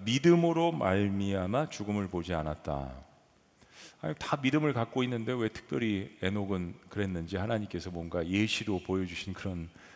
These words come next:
인물인 것 같습니다. 근데 사실 에녹은, 어, 나이 육십오 세 무두셀라를 낳게 되는데 그때 인생을 깨닫고 성경은 그때부터 하나님과 동행했다라고 이야기합니다.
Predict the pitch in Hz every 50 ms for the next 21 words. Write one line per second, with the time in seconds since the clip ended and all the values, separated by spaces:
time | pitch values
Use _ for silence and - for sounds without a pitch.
0 | - - - 110 104 98 98 92 90 90 90 85 82 80 - - - 80 76 76
1 | 78 - - - _ _ _ _ _ - _ _ - - - - 170 165 - 196
2 | 185 139 123 123 135 135 127 127 123 120 139 175 208 - - - - - - -
3 | - - - - - - _ _ - - 98 95 95 92 90 92 98 95 95 -
4 | - - - 110 107 101 120 147 151 143 151 151 - - 185 165 135 135 139 147
5 | - - 156 147 113 107 120 131 151 156 165 160 - 160 156 151 151 123 117 117
6 | 110 104 95 87 - - 110 101 98 92 90 85 85 87 87 101 123 165 - -
7 | - _ _ _ _ _ _ _ _ - _ _ _ _ _ - - - - 170
8 | 170 160 143 139 123 156 160 160 156 156 - 139 123 127 127 - - - 151 170
9 | 190 202 - - - - - - - 120 120 131 131 - - 135 - - - -
10 | 180 185 185 185 - 170 160 147 147 151 151 143 135 127 120 110 - 110 113 113
11 | 110 107 - - 98 92 90 85 87 87 87 87 85 85 85 85 80 73 71 69
12 | 65 67 69